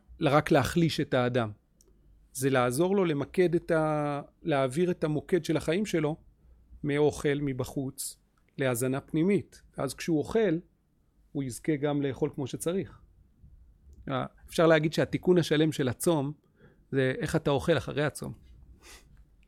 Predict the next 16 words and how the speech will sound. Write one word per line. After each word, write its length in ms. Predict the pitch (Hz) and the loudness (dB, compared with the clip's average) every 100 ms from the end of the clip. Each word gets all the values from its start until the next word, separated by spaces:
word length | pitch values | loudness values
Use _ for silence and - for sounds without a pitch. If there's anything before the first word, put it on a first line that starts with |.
| _ _ _ - - - 117 113 - - | _ _ _ -20 -20 -20 -20 -20 -16 -4
לא 100 | 135 | 2
מספיק 360 | 170 - 143 | 2 0 -4
הצום. 280 | 131 - 123 101 _ _ _ - - | -6 -6 -8 -10 _ _ _ -20 -4
אם 60 | 143 | -2
בן 100 | 139 | 0
אדם 240 | 127 135 | 0 0
צם, 240 | 127 156 131 | 2 4 4
צם, 200 | 131 131 120 | 4 2 4
צם, 180 | 127 120 | 2 2
אז 100 | 113 | 0
הוא, 160 | 131 | 0
אה, 200 | 127 123 - - | 0 -4 -8 -12
אה, 460 | - - - 160 | -10 -10 -8 -6
אז 140 | 131 120 | -6 -6
הוא 220 | 131 123 | -10 -8
מתפרע. 520 | 127 - 165 127 113 | -10 -6 0 2 2